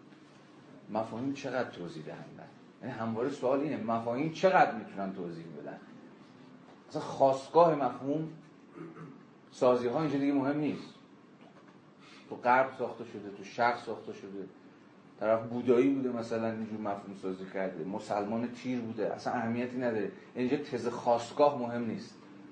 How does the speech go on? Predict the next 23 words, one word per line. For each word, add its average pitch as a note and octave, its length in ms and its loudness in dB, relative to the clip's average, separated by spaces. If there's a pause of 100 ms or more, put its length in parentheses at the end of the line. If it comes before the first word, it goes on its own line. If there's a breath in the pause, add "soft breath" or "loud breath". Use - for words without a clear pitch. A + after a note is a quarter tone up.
خاستگاه A#2 720 2
نظریه‌ها، G#2+ 640 0
خاستگاه A2 640 2
مفاهیم A2 580 0 (220 loud breath)
اون C3+ 120 -2
چیزی C#3+ 280 0
نیست C3+ 220 0
که A2+ 140 -4 (540)
به G#2 60 -12
شما A2 260 -2
خواهد G#2 380 0
گفت A2 180 -4
که - 60 -2
آیا B2 240 4
از - 180 -2
پس B2+ 160 -4
تبیین A#2 460 -6
واقعیت A2 460 -2
اجتماعی G#2 520 -6
مورد A2 260 0
علاقه G#2+ 460 0
شما G#2+ 360 -2
همون A2 320 -4